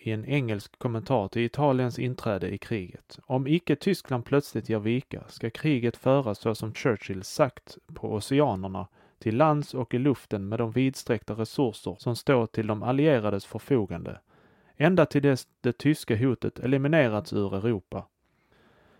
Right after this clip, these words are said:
Det kan icke finnas något hopp för Italien att erhålla några stora framgångar inom en kort tidrymd och till ringa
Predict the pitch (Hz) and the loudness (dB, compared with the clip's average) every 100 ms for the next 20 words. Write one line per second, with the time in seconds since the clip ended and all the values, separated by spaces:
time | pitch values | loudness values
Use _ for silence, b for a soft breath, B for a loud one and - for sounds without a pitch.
0 | b b b - 147 175 190 180 - 180 | b b b -4 2 4 4 2 2 4
1 | 180 147 147 135 131 - - - 123 120 | 4 2 2 0 0 2 2 2 -2 0
2 | 147 135 101 98 117 117 127 135 127 117 | 2 2 2 -2 -4 -2 2 2 2 0
3 | 107 120 143 139 123 - 131 131 113 - | 0 2 2 2 0 0 2 2 0 -2
4 | 120 120 101 95 117 117 110 110 - 156 | -2 -2 -4 -4 -6 -6 -4 -6 0 2
5 | 110 - - 131 120 110 104 95 98 _ | 2 -2 -4 0 0 -2 -4 -6 -10 _
6 | _ 123 - 139 127 - 135 156 156 123 | _ -6 -2 0 0 0 0 0 2 0